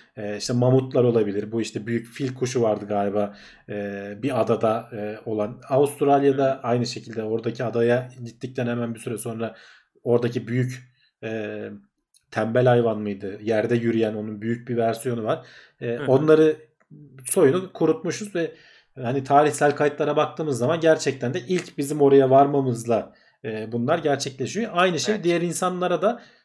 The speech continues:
Speaker 1: çok büyük ihtimalle oldu. Onları tabii ki avlamadık ama biz, e,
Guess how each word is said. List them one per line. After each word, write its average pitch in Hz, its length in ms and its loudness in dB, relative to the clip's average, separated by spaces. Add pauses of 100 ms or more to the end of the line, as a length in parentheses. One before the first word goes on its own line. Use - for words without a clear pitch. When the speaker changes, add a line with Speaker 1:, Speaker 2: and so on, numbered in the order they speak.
(160)
Speaker 1:
çok 208 280 2
büyük 139 180 -4
ihtimalle 135 520 -2
oldu. 165 560 2 (640)
Onları 165 360 2
tabii 180 240 -2
ki 196 140 -4
avlamadık 120 560 2
ama 190 300 0 (460)
biz, 135 280 -4
e, 131 80 -2